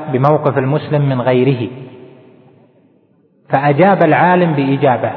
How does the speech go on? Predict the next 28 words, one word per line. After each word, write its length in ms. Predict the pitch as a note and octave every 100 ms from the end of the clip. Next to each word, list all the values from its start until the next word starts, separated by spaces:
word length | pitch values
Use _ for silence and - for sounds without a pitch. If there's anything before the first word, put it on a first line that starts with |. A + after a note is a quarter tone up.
| - - - - -
لا 140 | D3+ F#3+
شك 300 | F3+ - D3+
أنه 380 | C#3+ D3 D3+
يكون 480 | C#3 C3 E3+ F#3 F#3
قد 240 | F3 D3 C#3+
رعى 260 | D#3+ D#3+
الحال 420 | C#3 - - F3+
التي 340 | D#3+ D3+ D#3 C#3+
كانت 300 | - E3 D3
في 100 | C#3+
ذلك 300 | C#3 C3 C3
الزمن. 300 | A#2+ B2 G2 - - - - - -
أفتى 280 | E3+ - C#3
فتاوى 360 | D3 E3+ D3
في 80 | D3
الجهاد 420 | C3 C3+ C3 D3+ - - - - - - -
تختلف 460 | - G3+ - D#3+ E3 - - - - - -
عما 280 | D3+ D#3+
إذا 240 | D3+ C#3+ C3
كان 240 | D#3+ D#3
الحال 400 | B2 - D3 D#3+ F#3+ - - - - - - -
حال 280 | - D#3 E3 - - - - - -
أخرى، 320 | G3 - G#2+ - - - - - -
مثلا 280 | - D#3 D3+
شيخ 220 | D3+ E3+
الإسلام 400 | D3+ C3+ C#3+ C#3
ابن 240 | B2+ A#2+ G#2+
تيمية 400 | A#2 B2+ C#3